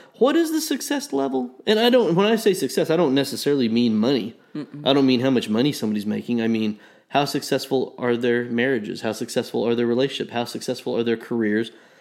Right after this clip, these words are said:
Speaker 1: How successful are their kids?
Speaker 2: Yeah.
Speaker 1: You know,
Speaker 2: I
Speaker 1: what,
Speaker 2: don't, I
Speaker 1: what
Speaker 2: think kids is a, is a pretty
Speaker 1: Yeah.
Speaker 2: big one, too.
Speaker 1: What, what's your big overall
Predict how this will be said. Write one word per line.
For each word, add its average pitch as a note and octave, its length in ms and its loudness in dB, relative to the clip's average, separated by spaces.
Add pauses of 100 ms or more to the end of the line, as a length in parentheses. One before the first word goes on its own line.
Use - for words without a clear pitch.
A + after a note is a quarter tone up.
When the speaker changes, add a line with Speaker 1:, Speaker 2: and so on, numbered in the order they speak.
(160)
Speaker 1:
How - 120 -4
successful F3+ 540 -2
are G3 40 0
their F#3+ 140 -2
kids? B3 520 -2 (160)
Speaker 2:
Yeah. E3+ 420 -12 (760)
Speaker 1:
You A#2 140 0
know, A2+ 180 2
Speaker 2:
I A#2 40 -10
Speaker 1:
what, D3 120 2
Speaker 2:
don't, C#4+ 140 -4
I - 40 4
Speaker 1:
what - 80 0
Speaker 2:
think E4 160 0
kids F#3+ 260 -6
is D#3+ 160 -6
a, D3+ 140 -8 (160)
is E3+ 160 -8
a E3 60 -8
pretty G#3+ 440 -6
Speaker 1:
Yeah. D#3+ 280 -2
Speaker 2:
big F3 220 -6
one, D#3 280 -10
too. D#3+ 480 -8 (680)
Speaker 1:
What, C#3 180 0
what's D#3 360 0
your F3 120 4
big D3 400 0
overall C#3 800 0